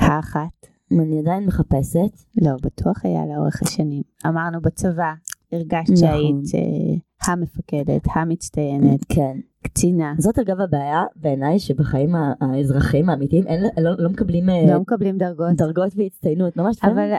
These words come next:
Speaker 1: אבל
Speaker 2: כן.
Speaker 1: בסקאלה שלך,
Speaker 2: נכון,
Speaker 1: שאת בן
Speaker 2: כן.
Speaker 1: אדם מאוד, אה, פרפקציוניזם וביק-, פרפקציוניסט
Speaker 2: כן.
Speaker 1: וביקורתי.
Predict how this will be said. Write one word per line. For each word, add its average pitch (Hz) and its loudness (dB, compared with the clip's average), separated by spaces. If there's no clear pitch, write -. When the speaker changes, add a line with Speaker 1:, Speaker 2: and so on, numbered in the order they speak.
Speaker 1:
אבל 220 -2
Speaker 2:
כן. - 2
Speaker 1:
בסקאלה 277 -4
שלך, 165 -2
Speaker 2:
נכון, 147 2
Speaker 1:
שאת 165 -2
בן 165 0
Speaker 2:
כן. 165 0
Speaker 1:
אדם 160 0
מאוד, 160 -4
אה, 160 0
פרפקציוניזם 151 -4
וביק-, 147 -4
פרפקציוניסט 170 -4
Speaker 2:
כן. 170 4
Speaker 1:
וביקורתי. 151 0